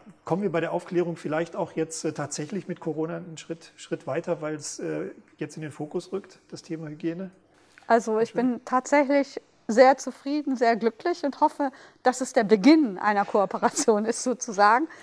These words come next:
Speaker 2: Ja, weil mir ist nochmal ganz klar geworden, ähm, wie sehr das sozusagen Hand in Hand spielt. Also, ähm,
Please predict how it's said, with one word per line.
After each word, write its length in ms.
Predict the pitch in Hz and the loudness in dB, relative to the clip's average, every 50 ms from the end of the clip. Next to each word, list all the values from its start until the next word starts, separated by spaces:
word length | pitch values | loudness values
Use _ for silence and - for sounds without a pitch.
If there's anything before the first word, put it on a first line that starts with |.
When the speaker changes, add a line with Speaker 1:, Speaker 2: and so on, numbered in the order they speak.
| - - _ | -20 -10 _
Speaker 2:
Ja, 280 | 240 247 269 269 233 | 2 4 6 6 6
weil 180 | 226 254 269 254 | 6 4 4 4
mir 140 | 262 277 294 | 0 -4 -6
ist 100 | 285 - | -6 -6
nochmal 220 | 339 277 311 277 | -6 -6 -6 -6
ganz 200 | 294 311 311 - | -6 -6 -8 -8
klar 260 | - - 302 302 294 | -8 -4 -2 -2 0
geworden, 400 | 285 285 254 262 269 269 262 277 - - - - - - - | -2 -2 -2 0 0 0 0 -2 -6 -10 -16 -20 -8 -4 0
ähm, 260 | 254 247 254 254 - - | 0 0 0 -2 -6 -10
wie 200 | 220 208 247 240 | -10 -8 -8 -6
sehr 240 | 220 233 262 254 269 | -2 -2 0 0 2
das 180 | 254 247 247 - | 0 -2 -2 -4
sozusagen 540 | 247 247 - 247 220 233 226 220 214 - | -6 -8 -8 -8 -6 -4 -4 -6 -6 -4
Hand 180 | - 240 247 - | -6 -6 -6 -6
in 160 | 214 190 - | -12 -10 -8
Hand 240 | 247 240 226 - - _ - - _ _ _ | -8 -8 -8 -10 -14 _ -20 -20 _ _ _
spielt. 540 | - - - - 190 170 170 180 180 - | -20 -20 -18 -14 -12 -10 -8 -8 -8 -4
Also, 360 | - 214 214 190 214 220 208 208 - - - - _ _ - | -4 -4 -2 -2 -4 -6 -6 -8 -12 -20 -20 -20 _ _ -6
ähm, 420 | 214 208 208 208 208 208 208 - | -6 -4 -4 -6 -8 -10 -12 -14